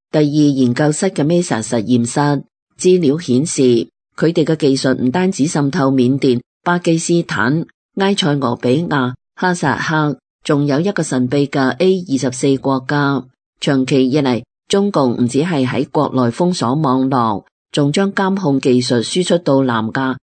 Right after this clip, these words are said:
西亞同非洲，建立起全球性嘅網絡監控體系。呢次資料泄露爆出大量內幕，舉幾個最震驚嘅例子話，喺緬甸，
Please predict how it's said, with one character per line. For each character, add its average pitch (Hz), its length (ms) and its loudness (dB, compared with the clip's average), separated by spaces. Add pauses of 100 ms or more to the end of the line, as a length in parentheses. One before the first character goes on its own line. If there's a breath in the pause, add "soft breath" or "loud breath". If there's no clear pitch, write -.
(100)
西 - 140 -4 (200)
亞 131 260 0
同 123 180 -2
非 151 240 0
洲， 151 460 0 (260)
建 160 160 2
立 160 80 0 (140)
起 139 180 0
全 135 220 -2
球 120 220 -2
性 147 240 -2
嘅 135 120 -2
網 131 200 0
絡 123 200 -2
監 170 200 0
控 143 240 0
體 131 240 -2
系。 123 480 -4 (320)
呢 190 180 2
次 170 140 0
資 165 260 4
料 131 160 4
泄 143 240 0
露 120 300 0 (240)
爆 156 200 0
出 196 140 2
大 139 240 -4
量 123 240 2
內 123 220 2
幕， 120 420 0 (240)
舉 143 180 0
幾 175 180 0
個 151 200 2
最 139 220 2
震 135 260 -2
驚 165 180 0
嘅 156 100 -2
例 123 180 0
子 113 260 -2
話， 123 380 -2 (340 soft breath)
喺 139 160 -2
緬 165 280 0
甸， 131 240 0